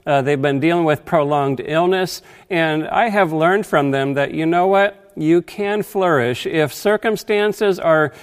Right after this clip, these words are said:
such that you are not able to be in the house of God, well, God can be in your home. He lives inside of your heart. If you have invited Jesus to be the Lord of your life and He is your Savior,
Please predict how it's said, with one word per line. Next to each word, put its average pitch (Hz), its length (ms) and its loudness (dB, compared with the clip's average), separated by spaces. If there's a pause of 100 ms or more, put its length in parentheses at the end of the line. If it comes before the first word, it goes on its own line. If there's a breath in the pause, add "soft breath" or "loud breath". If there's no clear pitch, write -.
(220 loud breath)
such - 460 0
that 160 140 0
you 175 180 2
are 147 120 4
not 160 300 0
able 160 340 2
to 160 140 -4
be 147 180 -4
in 147 120 -2
the 135 80 -4
house 156 320 -4
of 135 120 -2
God, 131 380 0 (400 loud breath)
well, 170 240 0
God 185 400 2
can 165 280 0
be 175 240 6
in 160 140 2
your 156 240 2
home. 156 480 2
He 175 220 2
lives 190 420 2
inside 170 440 0
of 143 120 0
your 135 160 2
heart. 160 380 6
If 135 180 0
you 196 140 2
have 185 200 2
invited 160 460 2
Jesus 165 540 0
to - 100 -6
be 160 160 0
the 143 100 0
Lord 147 280 2
of 170 100 0
your 160 140 2
life 156 340 4
and 135 140 -2
He 165 160 -4
is 165 180 -2
your 143 160 0
Savior, 180 640 2